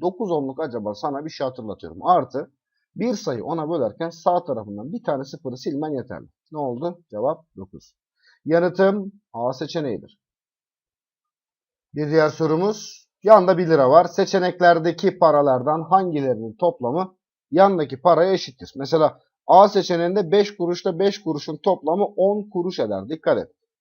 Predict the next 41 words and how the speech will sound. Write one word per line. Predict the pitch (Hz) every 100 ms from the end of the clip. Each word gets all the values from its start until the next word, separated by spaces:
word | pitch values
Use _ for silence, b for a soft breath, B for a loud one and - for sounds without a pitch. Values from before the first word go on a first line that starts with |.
| -
Bir | 135
kere | 190 143 123
burada | 165 101 156 196 _ _ _
bir | 104 131 202
liranın | 185 127 113 170 185 _
yüz | 135 180 202 -
kuruşa | 139 120 - 135
eşit | - -
olduğunu | 165 143 131 90
da | -
unutma | 135 135 - 87
zaten. | 73 69 _ _ _ _ _ _ _
Elli | 165 185 220
ile | 240 208
yirmi | 196 208 208 196
beşin | 202 233 220
toplamı | 190 - 180 202
yetmiş | 151 175 180 190 190 160
beş | 196 196 -
kuruş | - 165 165 160
eder | 117 92
sevgili | 87 123 117 107 101
öğrencim. | 85 78 - _
Elli | 110 120 143
kuruşla | 139 123 -
elliyi | 127 131 139
toplarsak | 113 - 92 - 71
iki | - -
tane | 110 98
elli, | 92 131 170 - _ _ _
o | 117 107
da | 131 160 165
yüz | 143 143
kuruş | - 80 -
olur. | - _ _ _ _ _ -
Benden | 98 117 147
yüz | 156 -
kuruşa | 135 123 -
eşit | 131 127 147
olan | 139 110
istiyor. | 87 - -